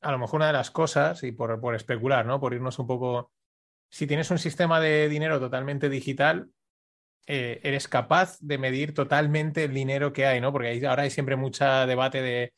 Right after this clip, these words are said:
el M uno, el M dos, el M tres, es, el dinero está aquí, ¿no? Realmente está derivando a tal, que si hay trillones, o sea, hay una par-, no se sabe realmente el, exactamente una parte del dinero dónde está, dónde no está, el efecto que tiene, de eso el debate, ¿no? Pero si tú tienes un sistema totalmente digital, dices, "Oye,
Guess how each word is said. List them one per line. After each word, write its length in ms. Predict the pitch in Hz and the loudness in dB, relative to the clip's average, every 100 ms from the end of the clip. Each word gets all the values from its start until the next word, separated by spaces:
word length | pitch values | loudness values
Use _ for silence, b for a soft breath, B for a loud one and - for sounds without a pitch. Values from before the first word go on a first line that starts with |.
| _ | _
el 140 | 127 131 | -6 -4
M 180 | 185 190 | -2 0
uno, 240 | 208 202 | 2 2
el 80 | 170 | 2
M 180 | 175 175 | 2 2
dos, 400 | 190 208 165 - | 2 2 2 -2
el 100 | 147 | -4
M 140 | 170 | -4
tres, 400 | 160 180 175 120 | 0 0 0 -2
es, 160 | 127 135 | -8 -4
el 120 | 151 | -4
dinero 260 | 139 147 185 | -2 0 -2
está 220 | 175 190 | 0 0
aquí, 280 | 185 170 185 | 2 2 2
¿no? 340 | 156 196 196 | 4 4 4
Realmente 420 | 147 147 170 185 185 | 4 2 0 -2 -4
está 240 | - 185 | 0 2
derivando 440 | 185 180 175 185 | 2 2 2 2
a 60 | 170 | 2
tal, 240 | 165 185 | 2 2
que 100 | 143 | -2
si 120 | - 151 | -2 0
hay 340 | 160 175 175 _ _ _ | 0 -2 -4 _ _ _
trillones, 460 | 165 160 175 170 - | 0 2 2 2 0
o 40 | |
sea, 300 | 175 147 - - - _ - | 4 4 2 -8 -20 _ -4
hay 160 | 156 | 0
una 160 | 160 175 | 2 4
par-, 200 | 180 180 | 4 4
no 120 | 170 | 0
se 160 | 196 208 | -2 -2
sabe 300 | - 202 196 | 2 2 2
realmente 720 | 185 165 160 151 175 190 143 | 2 0 -2 -4 -4 -4 -4
el, 280 | 120 113 - | -6 -8 -12
exactamente 760 | - - - 135 139 143 151 160 | -16 -14 -6 -2 0 0 0 0
una 220 | 151 143 | 2 2
parte 220 | 147 135 | 2 0
del 80 | 135 | -2
dinero 280 | 127 131 151 | -2 -2 0
dónde 220 | 135 120 | 0 -2
está, 240 | 110 151 160 | -4 2 2
dónde 240 | 143 127 | 2 -2
no 80 | 120 | -6
está, 380 | - 151 151 143 | -2 2 4 2
el 80 | |
efecto 320 | 117 143 120 123 | 0 -4 -4 -4
que 100 | 117 | -2
tiene, 320 | 151 160 175 | -2 2 0
de 80 | 123 | 0
eso 220 | - 139 | 0 -2
el 80 | 127 | 0
debate, 320 | 123 147 123 | 2 2 0
¿no? 100 | 170 | -2
Pero 140 | 147 | -2
si 120 | 131 | -4
tú 80 | 131 | -6
tienes 220 | 147 165 | -4 -2
un 80 | 180 | -2
sistema 320 | 165 151 170 | -2 0 2
totalmente 380 | 143 139 143 143 | 4 4 0 -2
digital, 300 | 143 151 175 | -4 0 0
dices, 200 | 156 135 | 0 -2
"Oye, 240 | 143 120 | -4 -4